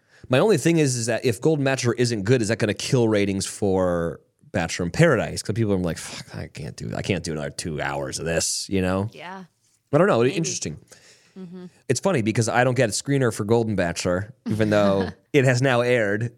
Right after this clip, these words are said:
Speaker 1: I've heard it's really good, so I'm, I'm excited to, I'm excited to be, like, be a part of that one, or, uh, no,
Speaker 2: Yeah, I do want
Speaker 1: to, to watch it. You know,
Speaker 2: I know what you mean. Like,
Speaker 1: Yeah.
Speaker 2: yeah, not get, not ha-, and not know what's already happening.
Speaker 1: Yeah, yeah, yeah.
Speaker 2: Uh-huh.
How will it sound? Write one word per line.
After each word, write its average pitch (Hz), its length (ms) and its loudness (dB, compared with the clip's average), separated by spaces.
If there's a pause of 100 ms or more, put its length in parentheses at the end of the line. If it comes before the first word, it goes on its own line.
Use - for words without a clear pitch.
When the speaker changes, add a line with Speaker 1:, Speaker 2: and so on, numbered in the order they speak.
(140)
Speaker 1:
I've 135 200 2
heard 165 160 4
it's 139 140 -4
really 120 180 2
good, 98 220 0
so 117 120 -2
I'm, 110 120 -2
I'm 113 160 -2
excited 85 520 -2
to, 78 460 -4 (340)
I'm 135 100 2
excited 143 260 0
to 110 60 2
be, 107 60 2
like, 90 140 -2
be 104 120 2
a 95 40 2
part 95 220 0
of 82 80 -2
that 80 200 -4
one, 73 220 -14 (120)
or, 113 100 -4 (100)
uh, 147 60 2
no, 143 100 2
Speaker 2:
Yeah, 165 80 0
I 196 80 -4
do 233 160 -6
want 180 160 -10 (200)
Speaker 1:
to, 120 120 0
to 139 140 -2
watch 113 300 -2
it. - 240 -14
You 95 120 -4
know, 78 60 -2
Speaker 2:
I - 80 0
know 208 100 -4
what 151 120 -8
you 156 60 -12
mean. 131 260 -12
Like, - 100 0
Speaker 1:
Yeah. - 140 0
Speaker 2:
yeah, 113 160 -10
not - 200 -16
get, - 140 -14
not 180 280 -4
ha-, - 200 -14
and 190 140 -10
not 180 180 -8
know 160 120 -8
what's 147 140 -14
already 147 200 -14
happening. - 340 -8
Speaker 1:
Yeah, 107 220 0
yeah, 80 100 -4
yeah. 82 240 -6 (540)
Speaker 2:
Uh-huh. 147 240 -18